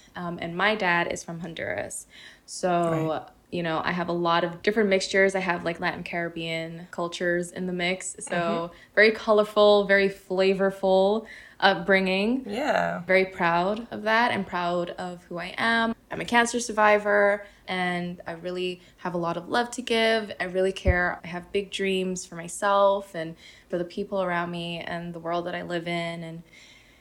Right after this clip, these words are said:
Speaker 1: yeah, I feel like that's, that's who I am. Determined, resilient, caring, and I think I'm a bit funny. I make Jay laugh sometimes.
Speaker 2: Yeah.
Speaker 1: So, yeah.
Speaker 2: You do make me laugh.
Speaker 1: Why does this sound like,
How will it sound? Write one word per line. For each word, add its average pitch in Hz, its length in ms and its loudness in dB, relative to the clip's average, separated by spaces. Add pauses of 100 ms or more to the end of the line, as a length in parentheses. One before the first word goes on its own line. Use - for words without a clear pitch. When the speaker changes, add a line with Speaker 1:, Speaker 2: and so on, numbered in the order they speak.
(220)
Speaker 1:
yeah, 180 380 6 (260)
I 185 180 2
feel 214 140 -4
like 220 160 2
that's, 196 360 0
that's 190 260 -2
who 185 100 -4
I 175 80 0
am. 180 500 -6
Determined, 247 640 4 (220)
resilient, 208 640 4 (400)
caring, 190 720 -2 (300)
and 175 560 -2 (400)
I 254 80 -2
think 269 180 0
I'm 160 280 -8
a 170 40 -12
bit 156 200 -6
funny. 170 460 -8 (100)
I 196 100 -2
make 214 180 0
Jay 170 160 -4
laugh 180 360 -2
sometimes. 175 720 0
Speaker 2:
Yeah. 240 340 2
Speaker 1:
So, 180 300 2
yeah. 170 340 2 (160)
Speaker 2:
You 214 140 2
do 262 180 4
make 180 200 6
me 151 140 2
laugh. 139 400 2
Speaker 1:
Why 220 180 8
does 330 160 6
this 370 260 4
sound 214 360 4
like, 190 480 4